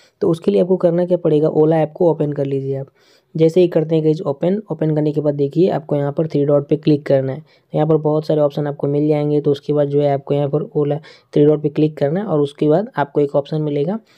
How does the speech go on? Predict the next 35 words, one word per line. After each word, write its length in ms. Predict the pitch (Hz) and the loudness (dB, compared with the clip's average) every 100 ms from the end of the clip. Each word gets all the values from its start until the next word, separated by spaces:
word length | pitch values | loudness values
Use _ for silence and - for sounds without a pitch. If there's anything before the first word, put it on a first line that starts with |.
| _ - | _ -4
My 220 | 156 156 | 0 0
Profile 420 | 156 143 143 139 | 0 -2 0 -2
का, 120 | 139 170 | -2 -2
तो 120 | 147 | -2
इस 120 | 139 | -2
पर 120 | 151 | -2
आप 120 | 139 - | -2 0
क्लिक 220 | 139 135 | -2 -2
कर 120 | 135 | -4
दीजिए। 280 | 127 127 135 - _ _ _ | -4 -6 -8 -12 _ _ _
जैसे 280 | 143 160 180 | 0 2 2
ही 60 | 170 | 2
क्लिक 240 | 170 160 | 2 2
करते 240 | 160 151 160 | 0 0 -2
हैं 80 | 156 | -2
तो 80 | 151 | -2
यहाँ 160 | 151 | -2
पर 120 | 151 | -2
आपको 220 | 147 151 143 | -2 0 -2
अपने 200 | 147 143 | 0 -2
नाम 200 | 143 143 | -2 -2
पे 100 | 139 | -4
क्लिक 260 | 139 139 - | -2 -4 -2
करना 260 | 135 135 | -2 -2
है 120 | 185 - _ _ _ | -4 -8 _ _ _
और 140 | 147 147 | 0 0
उसके 220 | 143 156 | 2 0
बाद 100 | 143 | 0
आपको 220 | 139 147 | 0 -2
एक 120 | 143 | 0
ऑप्शन 260 | 139 - 143 | -2 -2 -2
मिलेगा 400 | 143 135 139 196 - | 0 0 0 -4 -4
अपडेट 400 | 139 135 151 165 | -6 2 2 2
ईमेल 340 | 143 139 139 135 | -4 -4 -2 -2
आईडी, 320 | 135 135 | -2 -2